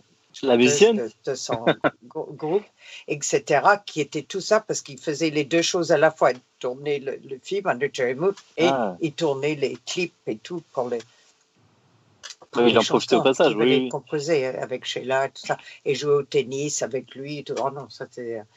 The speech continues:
Speaker 2: C'était formidable, ça, j'ai
Speaker 1: Et
Speaker 2: gardé
Speaker 1: encore,
Speaker 2: une
Speaker 1: on parle que de gens morts, euh, alors que lui, il est
Speaker 2: Oui,
Speaker 1: pas si
Speaker 2: c'est
Speaker 1: vieux, hein.
Speaker 2: Ah bah, cinquante
Speaker 1: Il est mort
Speaker 2: ans,
Speaker 1: jeune,
Speaker 2: je crois,
Speaker 1: ouais.
Speaker 2: les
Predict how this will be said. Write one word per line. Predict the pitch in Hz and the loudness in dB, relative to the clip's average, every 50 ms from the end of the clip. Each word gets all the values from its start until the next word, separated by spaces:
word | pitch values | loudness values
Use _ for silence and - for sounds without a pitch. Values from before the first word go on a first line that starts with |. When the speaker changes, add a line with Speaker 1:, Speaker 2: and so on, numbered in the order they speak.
| - - _ _ _ _ - | -20 -20 _ _ _ _ -14
Speaker 2:
C'était | - - - - 135 123 | -14 -12 -10 -8 -8 -6
formidable, | - 147 143 147 143 139 135 143 131 - - - | -4 -4 -4 -2 -4 -6 -4 -4 -6 -6 -8 -12
ça, | - - 131 | -8 -8 -8
j'ai | 113 110 123 110 113 - - - - - - _ _ - | -8 -8 -10 -12 -12 -14 -14 -14 -14 -14 -16 _ _ -10
Speaker 1:
Et | 135 | -6
Speaker 2:
gardé | 131 127 123 175 202 - 220 | -4 -2 0 2 4 4 6
Speaker 1:
encore, | 220 - 139 147 160 147 - | 4 4 6 4 4 4 4
Speaker 2:
une | - | 0
Speaker 1:
on | 117 117 | -2 0
parle | 117 139 - - | 2 2 2 4
que | - 185 | 2 2
de | 151 123 110 | 2 2 0
gens | 113 131 135 | -2 0 0
morts, | 127 117 113 110 113 110 107 | 0 0 2 2 2 0 0
euh, | 95 95 98 101 | -4 -6 -6 -4
alors | 107 104 110 - | -2 -2 -2 -2
que | - - - | 2 4 4
lui, | 123 120 135 165 175 | 6 6 6 6 6
il | 151 127 | 6 8
est | 117 113 107 107 | 6 8 8 6
Speaker 2:
Oui, | 107 - 165 175 | 6 6 6 8
Speaker 1:
pas | 185 214 214 | 8 8 6
si | - - 151 | 4 0 -4
Speaker 2:
c'est | 127 113 | -4 -2
Speaker 1:
vieux, | 123 139 143 | -2 -2 -2
hein. | 120 110 113 127 _ _ _ _ _ _ - | -4 -6 -10 -14 _ _ _ _ _ _ -8
Speaker 2:
Ah | 143 147 147 | -4 -4 -4
bah, | 127 120 127 120 - - - | -4 -6 -12 -14 -14 -16 -14
cinquante | - - - 160 143 143 - - 131 123 | -12 -8 -4 -4 -4 -4 -2 -2 -2 0
Speaker 1:
Il | 107 | 0
est | 104 | -2
mort | 120 143 151 | -4 -4 -4
Speaker 2:
ans, | 165 | -4
Speaker 1:
jeune, | 165 127 | -6 -8
Speaker 2:
je | 131 131 127 127 | -8 -10 -14 -18
crois, | - - 120 120 | -14 -12 -8 -8
Speaker 1:
ouais. | 113 | -8
Speaker 2:
les | - 131 127 113 | -6 -8 -10 -10